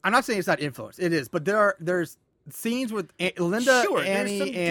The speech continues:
Speaker 2: differences,
Speaker 1: Laurie.
Speaker 2: but it's so minor. I mean,
Speaker 1: Yeah.
Speaker 2: it's so well, it's so
Speaker 1: No,
Speaker 2: much
Speaker 1: you're right.
Speaker 2: related.
Speaker 1: But the thing with the cop car is the, they pull up.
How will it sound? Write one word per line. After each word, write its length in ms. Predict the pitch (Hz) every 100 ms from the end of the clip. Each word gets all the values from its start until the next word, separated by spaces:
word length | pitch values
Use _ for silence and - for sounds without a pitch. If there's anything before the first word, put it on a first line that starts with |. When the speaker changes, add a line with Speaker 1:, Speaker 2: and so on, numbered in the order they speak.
| 170
Speaker 2:
differences, 280 | 170 170 160
Speaker 1:
Laurie. 420 | 165 165 156 147
Speaker 2:
but 100 | 165
it's 160 | 180 -
so 460 | - 202 185 175
minor. 560 | 131 113 110 110 98 98
I 40 |
mean, 120 | 143
Speaker 1:
Yeah. 120 | 175 139
Speaker 2:
it's 100 | 120
so 400 | - 196 185 165
well, 480 | 127 117 139 123 113
it's 120 | 143 -
so 240 | - 180
Speaker 1:
No, 100 | 214
Speaker 2:
much 60 | -
Speaker 1:
you're 120 | 320
right. 180 | 294 220
Speaker 2:
related. 180 | 90 -
Speaker 1:
But 200 | 214 208
the 100 | 190
thing 180 | 262
with 100 | 285
the 100 | 233
cop 360 | 165 208 226 -
car 260 | 196 156 143
is 140 | 127 _ -
the, 160 | 160 -
they 200 | 196 254
pull 200 | - 226
up. 220 | 214 -